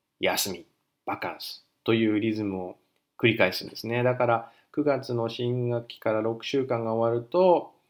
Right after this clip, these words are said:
えー、バカンス。十月の末からバカンス、えー、いうことになっております。えー、何のバカンスかというとですね、トゥーサンっていうふうにフランス語では言うんですけども、日本語で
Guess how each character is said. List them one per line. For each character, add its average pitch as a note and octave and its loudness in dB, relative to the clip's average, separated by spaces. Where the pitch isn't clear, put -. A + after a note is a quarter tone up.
え F#2+ 0
ー、 - -12
バ A#2+ -4
カ F#2+ -10
ン D#2+ -12
ス。 - -12
十 G2+ -2
月 F#2 -4
の F2+ -6
末 - -14
か F#2+ 0
ら B2 4
バ F2 0
カ - -10
ン - -16
ス、 - -16
え A#2 4
ー、 G#2 0
い G#2 2
う G2+ -2
こ G2+ -4
と G#2 -6
に A2 -4
な G2 -4
っ - -14
て - -8
お E2+ -4
り E2+ -12
ま E2+ -12
す。 - -14
え A2+ 0
ー、 - 0
何 F3 4
の C3+ 0
バ A#2 2
カ G2+ 0
ン G2+ -2
ス - -12
か F2 -4
と F2 -8
い F#2 -6
う F2+ -8
と F2 -12
で E2 -10
す - -10
ね、 A2+ 0
ト A3+ 6
ゥ A#3 6
ー - 6
サ F2+ 0
ン F2 -4
っ - -12
て - -6
い F#2 -4
う - -10
ふ F#2+ -6
う - -6
に F2 -12
フ G#2 -6
ラ G2 -2
ン F#2+ -4
ス - -4
語 G2+ 0
で G2 0
は F2 -6
言 F#2+ -6
う - -6
ん F2+ -10
で - -16
す - -18
け G2 -8
ど A2 -4
も、 C3+ 4
日 B2 -4
本 G#3+ -6
語 G3+ -2
で F#3+ -2